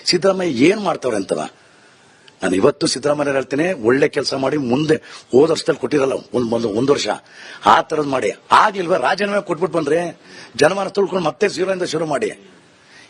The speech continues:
ಈ ದಂಧೆ, ಈ ಚಮಚಾಗಿರಿ, ಈ ಓಲೈಕೆ ರಾಜಕಾರಣ, ನಾನೇ ಅನ್ನೋದು ಅದೇನು ಹಿಂಗ್ ಅಂತಿರಲ್ಲ. ಇವತ್ತು ಹೇಳ್ತೀನಿ, ಪ್ರಶಸ್ತಿ ವಿಷಯದಲ್ಲಿ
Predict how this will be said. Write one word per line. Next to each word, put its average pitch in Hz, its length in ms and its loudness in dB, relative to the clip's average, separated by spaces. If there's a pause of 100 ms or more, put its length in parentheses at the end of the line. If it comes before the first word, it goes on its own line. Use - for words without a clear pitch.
ಈ 117 180 0
ದಂಧೆ, 131 840 -2 (300)
ಈ 117 40 0
ಚಮಚಾಗಿರಿ, 131 960 -2 (200)
ಈ 120 60 2
ಓಲೈಕೆ 143 420 0
ರಾಜಕಾರಣ, 127 440 -4 (520)
ನಾನೇ 143 300 0
ಅನ್ನೋದು 131 560 -4 (280)
ಅದೇನು 143 380 0
ಹಿಂಗ್ - 380 -4
ಅಂತಿರಲ್ಲ. 139 540 -2 (500)
ಇವತ್ತು 147 340 0
ಹೇಳ್ತೀನಿ, 156 340 -2
ಪ್ರಶಸ್ತಿ 170 600 -2
ವಿಷಯದಲ್ಲಿ 151 680 -2